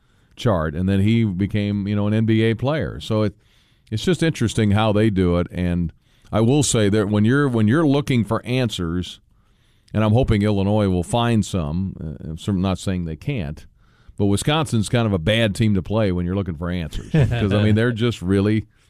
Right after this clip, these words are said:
Speaker 1: you know, they're gonna do what they do. They do it really, really well, and you gotta be really good that day to beat 'em, uh, 'cause they're not gonna beat themselves. And that's what Illinois has to. They gotta get this figured out and be their best. They are at home. And they have beaten them four in a row,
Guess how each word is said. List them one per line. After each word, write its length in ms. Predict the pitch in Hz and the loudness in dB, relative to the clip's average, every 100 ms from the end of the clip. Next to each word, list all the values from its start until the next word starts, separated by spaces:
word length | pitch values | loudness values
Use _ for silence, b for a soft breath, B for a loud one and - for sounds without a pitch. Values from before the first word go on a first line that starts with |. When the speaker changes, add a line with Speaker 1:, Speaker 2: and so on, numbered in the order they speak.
| b b b b | b b b b
Speaker 1:
you 80 | 101 | -4
know, 80 | 90 | 0
they're 160 | 120 | 2
gonna 180 | 147 143 | 2 2
do 200 | 107 131 | 2 4
what 160 | 117 107 | 2 2
they 160 | 120 127 | 0 2
do. 260 | 107 107 | 2 2
They 160 | 101 92 | 2 2
do 240 | 85 98 | 2 0
it 80 | 80 | -2
really, 380 | 73 98 147 131 | -2 0 2 4
really 240 | 117 120 110 | 2 2 2
well, 520 | 110 101 82 92 - _ _ _ _ 90 | 2 2 0 -2 -6 _ _ _ _ -4
and 140 | 90 | 0
you 80 | 120 | 2
gotta 220 | 127 104 | 2 2
be 120 | 98 | 2
really 320 | 90 113 147 113 | 2 4 4 4
good 240 | 127 110 | 2 2
that 220 | 90 80 | 0 0
day 180 | 85 87 | 0 0
to 80 | 87 | 2
beat 200 | 113 107 | 2 2
'em, 240 | 73 87 - _ b b b b b - | 0 -4 -6 _ b b b b b -4
uh, 100 | 90 | -2
'cause 140 | 87 101 | 0 2
they're 80 | 113 | 2
not 100 | 120 | 2
gonna 140 | 113 | 2
beat 160 | 117 107 | 2 2
themselves. 600 | 104 127 123 55 - - | 0 2 0 -2 -8 -4
And 160 | 95 | 0
that's 200 | 107 117 | 0 0
what 100 | 107 101 | 0 2
Illinois 460 | 104 98 120 113 | 2 2 2 2
has 200 | 95 90 | 0 -2
to. 100 | 92 | -2
They 100 | 90 | 0
gotta 140 | 101 95 | 0 0
get 200 | 95 90 | -2 -2
this 160 | 113 | -4
figured 300 | - 135 113 104 | 0 0 2 2
out 240 | 98 92 107 | 0 -2 -2
and 280 | 127 143 123 | 0 2 2
be 120 | 117 | 2
their 160 | 98 | 2
best. 500 | 87 92 87 - - _ _ _ _ | 0 0 0 -4 -12 _ _ _ _
They 100 | 82 | -4
are 220 | 90 135 | 0 2
at 60 | 127 | 2
home. 440 | 131 120 92 101 - _ _ | 4 2 2 -2 -6 _ _
And 100 | 90 | -2
they 100 | 104 113 | 0 2
have 140 | 135 | 2
beaten 160 | 131 127 | 0 0
them 100 | 117 | 0
four 200 | 131 127 | 0 0
in 60 | |
a 40 | 127 | 0
row, 300 | 175 104 | 0 -2